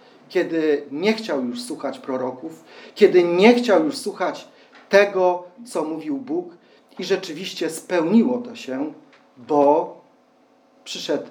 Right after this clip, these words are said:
Chrystus. Do swojej własności. Pierwszy rozdział mówi o tym,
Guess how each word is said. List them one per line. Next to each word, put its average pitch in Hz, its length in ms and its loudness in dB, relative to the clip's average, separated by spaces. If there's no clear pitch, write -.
Chrystus. - 680 -8
Do 165 140 0
swojej 226 480 8
własności. 180 840 -2
Pierwszy 175 400 2
rozdział 143 420 4
mówi 139 300 0
o 147 120 0
tym, 131 440 -4